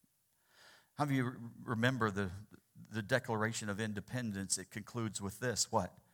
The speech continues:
"And for the support of this declaration, with a firm reliance on the protection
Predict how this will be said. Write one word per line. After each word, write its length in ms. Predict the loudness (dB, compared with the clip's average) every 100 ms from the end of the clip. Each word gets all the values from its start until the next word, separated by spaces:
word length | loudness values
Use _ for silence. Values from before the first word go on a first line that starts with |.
| _ -20 -20 0
"And 160 | 2 2
for 160 | 2
the 120 | 4 4
support 640 | 2 0 -2 0 0 -2
of 120 | -6 -4
this 220 | -4 -2
declaration, 920 | -2 -2 0 0 2 0 -4 -6 -10 -14 -18 _ _ _ _ _
with 240 | 2 4
a 60 | 0
firm 540 | -2 2 4 4 2
reliance 680 | 0 2 2 2 2 0 0
on 200 | 0 0
the 80 | -2
protection 920 | -4 -6 0 0 0 -4 -4 -6